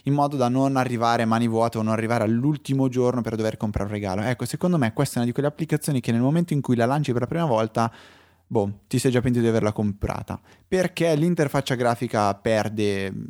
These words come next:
perde in partenza, secondo me. È proprio, secondo me, strutturata male, eh, spesso e volentieri compare un banner nella parte bassa che, ehm, viene lì a darti fastidio, tipo, "Di a tutti i tuoi amici di No More Socks,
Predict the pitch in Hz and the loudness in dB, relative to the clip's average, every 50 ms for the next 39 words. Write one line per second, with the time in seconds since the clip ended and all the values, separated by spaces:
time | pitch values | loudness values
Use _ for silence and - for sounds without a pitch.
0 | - - - 175 - _ - 131 135 143 151 143 135 123 - 104 - - - 85 | -12 -14 -16 -18 -18 _ -2 0 0 2 2 2 2 2 0 -2 -4 -4 -8 -8
1 | 71 64 - - - - - - 53 - 101 - - - _ _ _ _ _ _ | -8 -8 -10 -10 -10 -10 -8 -6 -4 -4 -4 -4 -6 -10 _ _ _ _ _ _
2 | _ _ _ _ _ _ _ _ _ - - 117 117 113 110 107 110 - 131 139 | _ _ _ _ _ _ _ _ _ -8 -2 0 2 2 4 2 2 0 0 -2
3 | - 127 120 113 - - - 123 127 120 117 - - - 117 - - 113 110 - | 0 -2 -4 -4 -4 -4 -4 -2 -2 -2 -2 -4 -4 -8 -6 -4 -2 -4 -2 -2
4 | 151 156 165 175 175 165 143 120 113 - - - - - - - - 117 110 107 | -2 -2 0 2 2 2 4 2 2 0 -4 -20 -20 -20 -14 -6 -2 0 2 2
5 | 104 107 - - - 151 151 - - 143 123 123 120 117 117 117 - 139 139 123 | 2 0 -2 -2 0 0 0 0 0 0 2 2 2 2 0 0 0 0 2 2
6 | 113 113 - 120 113 113 110 123 123 123 120 117 113 110 110 110 104 120 120 127 | 0 0 0 0 -2 0 0 -2 -2 0 0 0 0 -2 -2 -2 -2 -2 0 0
7 | 117 113 113 107 107 113 113 110 110 - 117 113 107 - 117 110 120 123 120 113 | 0 0 0 0 0 0 -2 0 -2 0 -2 -2 -4 -2 -4 -2 0 0 0 0
8 | - - - 117 107 104 107 - - - 117 113 110 107 - - 123 113 107 104 | -2 -4 -2 -2 0 0 -2 -4 -8 -4 -2 -2 -2 -2 -4 -2 0 0 2 0
9 | 101 101 101 101 101 107 107 110 113 110 - 101 - _ _ _ _ _ _ _ | 0 -2 -4 -6 -6 -8 -10 -12 -14 -14 -14 -16 -18 _ _ _ _ _ _ _
10 | _ _ _ - 135 139 135 135 139 143 135 123 131 127 131 - 131 - - 117 | _ _ _ -2 0 2 2 2 2 4 2 2 2 2 0 0 -2 -2 -2 -2
11 | - - - 127 123 127 127 110 - - 110 - 107 107 107 113 123 143 185 220 | -2 -2 -4 -2 -2 0 0 0 -2 -2 -2 0 2 2 2 0 0 0 0 2
12 | 226 196 190 - 196 196 208 180 - 170 156 156 156 165 175 175 170 - - 160 | 2 2 0 -2 -2 -4 -2 -2 0 2 2 2 2 2 0 -2 -2 -2 0 2
13 | 151 143 139 135 - - - - - - 139 139 139 139 139 135 131 131 - - | 2 2 2 0 -2 -6 -20 -10 -4 0 2 2 2 2 2 2 0 0 0 0
14 | 120 110 110 - - - - 147 | 2 2 2 0 -4 -6 -4 -4